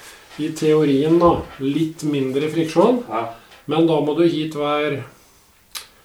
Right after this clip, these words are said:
Speaker 1: hver helg du har vært på Finnskogen,
Speaker 2: Ja.
Speaker 1: eller annenhver helg, og bytte
Speaker 2: Riktig.
Speaker 1: olje. Det skal, bruker vi ikke. Jeg bruker, jeg har gått over til Liqui Moly, fem, eh, fem, eh, vekt, eh, veit light olje.
Speaker 2: Ja.
Speaker 1: Kjempefint. For den der Kayaba-olja da, som er litt mer sånn reis da,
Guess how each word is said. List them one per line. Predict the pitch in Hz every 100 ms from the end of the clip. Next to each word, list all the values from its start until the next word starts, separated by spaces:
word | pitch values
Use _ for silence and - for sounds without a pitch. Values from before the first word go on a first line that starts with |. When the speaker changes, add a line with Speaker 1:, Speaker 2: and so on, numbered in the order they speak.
| _
Speaker 1:
hver | 127 143 139
helg | 131 123
du | 131
har | 127
vært | 117
på | 135
Finnskogen, | 139 127 117 110 135
Speaker 2:
Ja. | 131
Speaker 1:
eller | 127 139 127
annenhver | 117 123 143
helg, | 185
og | 170 110
bytte | 135
Speaker 2:
Riktig. | 143
Speaker 1:
olje. | 120 104 - -
Det | 139 135 131
skal, | -
bruker | 131 113 104
vi |
ikke. | - - - - - - _
Jeg | 147 156
bruker, | 165 147
jeg | 147
har | 151
gått | 160
over | 123 113
til | 139
Liqui | 131 120 139
Moly, | 131 117 131 143
fem, | 139 123 120 120
eh, | 120 120 120 117
fem, | 120 117 113
eh, | 113 113 113 110 110
vekt, | 120 - -
eh, | 117 117 113 113 113 110
veit | 117 117 - - 143
light | 117 110 113 110
olje. | 113 143 196 190 -
Speaker 2:
Ja. | 107 107
Speaker 1:
Kjempefint. | - 139 113 107 107 110 -
For | 135
den | 139
der | 131 127 135 135 - - _ _ _ -
Kayaba-olja | 139 117 117 117 120 139
da, | 123 -
som | - 120
er | 120
litt | 113 117
mer | 117
sånn | 117 110
reis | 113 117
da, | 117